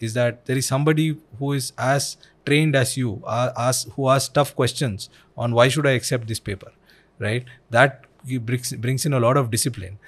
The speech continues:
And I'm not saying this is the only, uh, way to do it, but there is some value to this peer-reviewed work.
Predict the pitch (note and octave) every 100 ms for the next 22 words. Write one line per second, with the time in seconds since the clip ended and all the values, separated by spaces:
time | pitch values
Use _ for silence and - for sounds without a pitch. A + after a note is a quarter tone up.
0 | - - B2 D3+ F3+ E3+ D#3+ C3 D3 D3
1 | C#3 C3 D#3+ D#3 - - A#2 G#2 B2+ C#3
2 | C3 A#2 C#3+ B2 A2+ _ _ - B2 C3
3 | - F3+ D#3 B2+ D3+ D3+ C#3+ C#3 B2+ B2+
4 | B2 - C3 B2 A#2 G2+ F2+ -